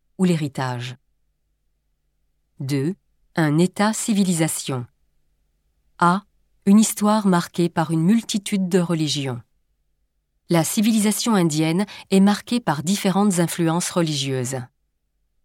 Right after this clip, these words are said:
L'hindouisme est une religion spécifique à l'Inde.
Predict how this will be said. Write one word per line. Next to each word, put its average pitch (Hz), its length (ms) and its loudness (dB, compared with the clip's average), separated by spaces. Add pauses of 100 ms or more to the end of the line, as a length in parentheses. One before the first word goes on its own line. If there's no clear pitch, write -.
(200)
L'hindouisme 214 800 2 (240)
est 185 160 0
une 196 120 6
religion 202 460 0
spécifique 202 640 -4
à 165 80 0
l'Inde. 135 420 -4